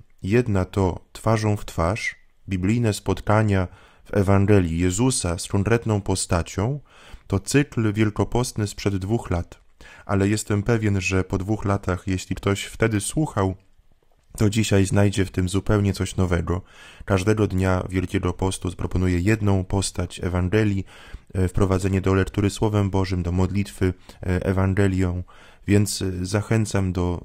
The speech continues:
wzięcia udziału w tym cyklu. Jest obecny też drugi cykl, e, nazywa się, e, Drogi Nadziei. To wielkopostne medy-, medytacje, e, psalmów.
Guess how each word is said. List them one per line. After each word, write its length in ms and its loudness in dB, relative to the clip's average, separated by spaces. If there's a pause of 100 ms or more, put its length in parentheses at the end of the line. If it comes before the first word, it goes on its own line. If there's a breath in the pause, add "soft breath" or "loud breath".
wzięcia 420 -2
udziału 320 -2
w 80 -6
tym 180 2
cyklu. 440 -2 (520 loud breath)
Jest 260 0
obecny 360 0
też 160 0
drugi 300 2
cykl, 520 -4
e, 140 -4
nazywa 420 -2
się, 200 -6
e, 140 -2 (580)
Drogi 400 4
Nadziei. 580 2 (540 loud breath)
To 140 2
wielkopostne 720 0
medy-, 280 0
medytacje, 800 -2 (440 soft breath)
e, 220 -4
psalmów. 640 0